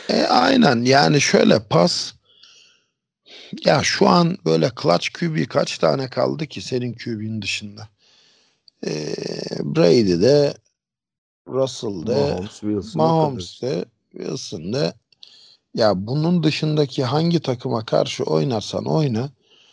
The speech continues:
Speaker 1: senin yapman gereken şey koşuyu savunmak öncelikli olarak. Yani laf cambazlığına hiç gerek yok. Görüyoruz işte, millet üzerinden yürüye yürüye geçiyor senin yani.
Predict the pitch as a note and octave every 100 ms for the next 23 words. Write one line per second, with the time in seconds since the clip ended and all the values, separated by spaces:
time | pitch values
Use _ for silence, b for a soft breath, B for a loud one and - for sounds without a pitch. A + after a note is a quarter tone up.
0 | b b - E3+ D3+ A#2 A#2+ C#3 D#3 B2
1 | G2+ A#2+ B2 A2 C3+ F#2 - C3 D3+ -
2 | B2 - D#3 - G#2+ G2+ F#2 E2+ - B2+
3 | C3 C3 C#3 C3 C#3+ C#3 A#2+ G#2 G2+ -
4 | - _ _ _ _ _ _ _ _ _
5 | _ b b b b b - - C3 G#2+
6 | G#2 G2+ - C#3+ D3 B2+ - A2+ A#2 A2
7 | A2 B2 C3+ D3+ C3 - B2 B2+ B2+ D3+
8 | A2+ B2+ C3 C3+ A#2 G2+ - A#2+ A#2 B2+
9 | A#2+ A2+ - C3+ C3+ B2 A#2+ A#2+ B2 C3+
10 | C3+ B2+ G#2+ G2 A#2 B2+ B2 - C#3+ B2+
11 | A#2 G#2 F#2+ F2 E2